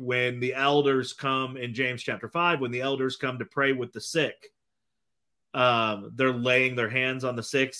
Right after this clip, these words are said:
sick and anointing them with oil. Uh, that's, that's not some miraculous thing. That's literally just bringing medicine, taking care of the needs of the, of the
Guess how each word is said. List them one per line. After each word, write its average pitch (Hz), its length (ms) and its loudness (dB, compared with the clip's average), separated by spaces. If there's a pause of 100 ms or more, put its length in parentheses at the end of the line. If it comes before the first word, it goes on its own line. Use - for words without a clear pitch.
(220)
sick 135 340 0
and 117 80 -2
anointing 131 600 0
them 135 180 0
with 123 160 0
oil. 143 500 2 (960)
Uh, 127 260 4
that's, 151 320 2 (100)
that's 175 340 0
not 220 400 4
some 190 180 -2
miraculous 160 600 2
thing. 214 260 6
That's 135 220 2
literally 151 500 6
just 139 300 0 (400)
bringing 175 640 4
medicine, 156 840 2
taking 165 440 2
care 170 420 4
of 156 220 -2
the 139 160 0
needs 147 480 -2
of 123 140 -2
the, 127 100 -4 (120)
of 123 220 -4
the 120 360 -4